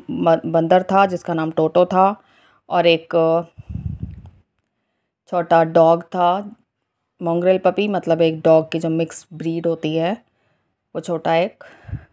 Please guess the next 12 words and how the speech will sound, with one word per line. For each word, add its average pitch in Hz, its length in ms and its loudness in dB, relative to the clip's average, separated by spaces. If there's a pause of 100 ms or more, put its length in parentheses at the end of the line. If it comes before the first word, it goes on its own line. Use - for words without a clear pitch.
(160)
पेट 165 320 -10
उसका 175 380 -8 (480)
साथी 160 280 -6
था। 143 220 -10 (600)
What 185 160 -4
was 233 180 0
Timothy's 208 540 0
favorite 185 340 0
place 170 260 2
in 170 120 -6
the 175 140 -4
house? - 380 -12